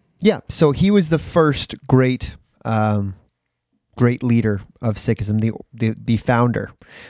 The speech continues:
we should say. And before he died, though, he selected another one to succeed after him from among his students,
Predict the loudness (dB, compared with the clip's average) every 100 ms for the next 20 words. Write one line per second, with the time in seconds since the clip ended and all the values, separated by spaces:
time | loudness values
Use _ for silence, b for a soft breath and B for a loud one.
0 | B -2 0 -2 -2 -4 -6 -4 0 0
1 | 0 -2 0 0 0 0 -6 0 0 2
2 | 2 0 -2 -2 -2 b b b b -2
3 | 0 0 -4 _ -18 -8 -2 -2 0 0
4 | 0 2 2 2 0 -2 -8 _ _ _
5 | _ -2 0 0 -4 -6 -8 -4 0 2
6 | 2 2 0 0 0 0 -2 0 0 0
7 | 0 -2 -2 -2 -2 -4